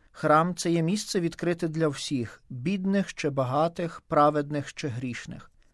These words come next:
Фарисей виконує закон і приходить на молитву. Його молитва не є правдивою розмовою з Богом, а вивищенням себе самого.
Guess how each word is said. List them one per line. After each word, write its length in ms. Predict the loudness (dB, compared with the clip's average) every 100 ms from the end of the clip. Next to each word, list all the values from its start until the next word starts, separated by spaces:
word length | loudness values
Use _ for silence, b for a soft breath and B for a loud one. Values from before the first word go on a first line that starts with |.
| _
Фарисей 480 | -2 0 2 0 2
виконує 540 | 0 2 0 2 0
закон 500 | 0 -2 0 -2 -2 -4
і 80 | -6
приходить 520 | -4 -2 -2 -2 0
на 100 | 0
молитву. 600 | 0 -2 -2 -6 -12 -18 -12
Його 260 | -4 0 2
молитва 500 | 4 2 2 0 0
не 180 | 0
є 200 | 0 -2
правдивою 720 | -4 -2 -2 2 0 2 2 2
розмовою 720 | 0 -2 -2 0 0 -2 -6
з 100 | -6
Богом, 500 | 0 2 2 -2 -6 b b 0
а 100 | 4
вивищенням 640 | 4 4 0 -2 -2 -2
себе 300 | -4 -2 0
самого. 580 | 0 -2 -2 -4 -6